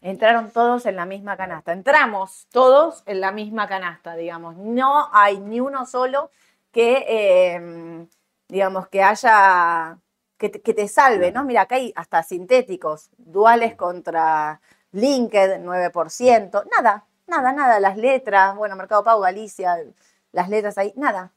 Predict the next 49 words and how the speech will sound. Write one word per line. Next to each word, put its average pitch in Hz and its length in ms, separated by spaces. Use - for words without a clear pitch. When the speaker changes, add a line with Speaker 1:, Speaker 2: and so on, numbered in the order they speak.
Speaker 2:
Creo 151 360
que 123 80
el 123 80
único 143 320
consuelo 120 580
que 110 60
le 107 160
queda 131 160
al 123 80
inversor 117 500
es 147 80
cuando 110 300
mirás 127 340
un 120 140
periodo 127 360
de 117 100
doce 131 300
meses. 110 360
Speaker 1:
Claro. 117 160
Speaker 2:
Ahí 156 220
es 165 100
probable 165 760
que 123 120
le 117 100
hayas 127 240
ganado 120 240
la 127 60
inflación 131 500
pero 113 140
si - 100
arrancaste 113 460
a - 40
principios 104 400
de 123 80
año, 104 280
¿no? 123 180
Si - 120
Speaker 1:
Obvio. 190 120
Speaker 2:
arrancaste 143 420
ahora 131 240
a 110 100
primero 120 180
de 127 40
diciembre, 147 340
lamentablemente 117 720
vas 113 260
a - 80
fuerte 120 340
pérdida 127 460